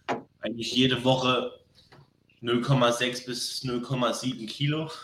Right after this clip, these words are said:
in den letzten vier bis fünf Wochen. Und jetzt auch letzte Woche, glaub, null Komma neun Kilo. Äh, deswegen hab ich jetzt mal ein paar Carbs weniger bekommen am Trainingstag. Äh,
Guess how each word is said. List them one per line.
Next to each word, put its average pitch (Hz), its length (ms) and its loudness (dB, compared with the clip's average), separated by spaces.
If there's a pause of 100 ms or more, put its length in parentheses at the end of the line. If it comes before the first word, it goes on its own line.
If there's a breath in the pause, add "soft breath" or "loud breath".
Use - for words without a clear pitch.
(220)
in 107 60 -16
den 110 120 -6
letzten 120 360 -4
vier 120 300 -6
bis - 140 -16
fünf 113 340 -10
Wochen. 120 380 0 (1300)
Und 117 340 2
jetzt 110 220 -2
auch 107 200 2
letzte 110 380 -4
Woche, 107 180 -6
glaub, 107 240 -4
null 110 200 -2
Komma 101 300 0
neun 117 300 2
Kilo. 131 500 0 (1700 loud breath)
Äh, 123 220 8
deswegen 139 460 10
hab 143 140 10
ich 139 100 6
jetzt 135 440 2
mal 127 360 4
ein 127 60 0
paar 131 240 2
Carbs 131 380 -2
weniger 127 340 2
bekommen 131 440 2
am 110 400 0
Trainingstag. 131 920 4 (720)
Äh, 95 300 0